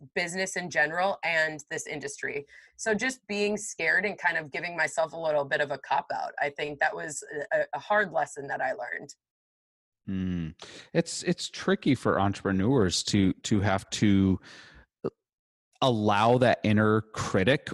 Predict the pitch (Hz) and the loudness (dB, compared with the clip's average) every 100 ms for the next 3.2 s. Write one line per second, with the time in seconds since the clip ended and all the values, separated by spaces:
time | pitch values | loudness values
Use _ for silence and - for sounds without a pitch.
0 | - 104 98 - 104 107 101 92 101 - | 0 2 2 2 2 2 2 2 2 0
1 | - 104 - 90 87 82 92 147 - - | -2 -4 -4 -4 -4 0 2 2 -2 -6
2 | 101 113 - - - - 107 101 101 107 | 0 0 2 0 0 2 4 6 6 4
3 | 110 | 2